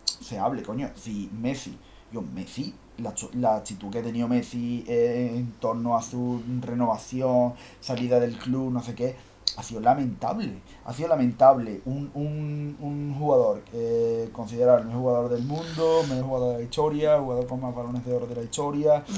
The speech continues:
eh, icono del Barça, criado en la cantera del Barça, llegó aquí con doce o trece años, en nota es, eh, el capitán del Barça,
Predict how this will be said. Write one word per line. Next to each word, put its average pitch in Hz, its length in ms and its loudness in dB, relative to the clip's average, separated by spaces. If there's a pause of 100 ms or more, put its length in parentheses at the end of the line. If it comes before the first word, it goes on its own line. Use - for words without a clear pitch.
(320)
eh, 131 220 0
icono 135 420 0
del 127 160 2
Barça, 156 480 10
criado 127 460 2
en 131 140 -4
la 127 100 -2
cantera 123 320 -4
del 120 180 -4
Barça, 143 460 4
llegó 123 220 0
aquí 120 160 -4
con 120 260 -6
doce 123 200 -2
o - 20 -10
trece 123 300 -6
años, 151 500 -2 (340)
en 127 200 -2
nota 127 440 4
es, - 560 -2
eh, 127 420 -4
el 127 240 -6
capitán 135 580 0
del 127 180 0
Barça, 175 520 6